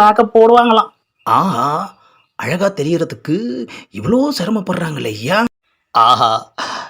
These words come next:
நாம தலையெழுத்தை தான் எழுதுறோம், ஆனா இந்த சினிமாக்காரங்க அந்த தலையெழுத்தையே மாத்தி மேக்கப்னு ஒண்ணு படைச்சிருக்காங்களே ஐயா. ஆ, இனிமே பெண்களை படைக்கிறப்ப எல்லாரையும் மேக்கப்போடைய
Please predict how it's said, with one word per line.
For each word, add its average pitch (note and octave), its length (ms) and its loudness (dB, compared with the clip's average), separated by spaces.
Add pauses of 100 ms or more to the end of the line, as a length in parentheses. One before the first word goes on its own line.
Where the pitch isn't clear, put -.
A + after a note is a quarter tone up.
(140)
நாம F3 280 2
தலையெழுத்தை E3 560 0
தான் F3+ 260 2
எழுதுறோம், D#3 380 0 (680)
ஆனா - 220 0
இந்த E3 200 -2
சினிமாக்காரங்க E3+ 640 -2 (580)
அந்த D3+ 260 -4 (100)
தலையெழுத்தையே G3 600 0 (140)
மாத்தி E3+ 340 -4 (680)
மேக்கப்னு G3+ 640 0
ஒண்ணு D#3+ 180 -2
படைச்சிருக்காங்களே G#2 800 -4
ஐயா. - 180 -10 (340)
ஆ, - 20 0 (300)
இனிமே C3 300 0 (480)
பெண்களை D#3 420 0
படைக்கிறப்ப C#3 560 0 (460)
எல்லாரையும் D#3 580 0 (300)
மேக்கப்போடைய F3+ 800 -2